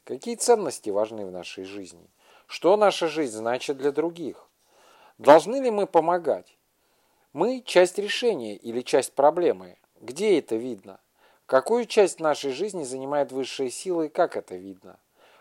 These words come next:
Какое значение мы придаем духовности и где это проявляется в наших действиях?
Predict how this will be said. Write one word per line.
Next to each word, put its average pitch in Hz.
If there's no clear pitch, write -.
Какое 175
значение 190
мы 120
придаем 110
духовности 139
и 117
где 123
это 165
проявляется 113
в 120
наших 110
действиях? 95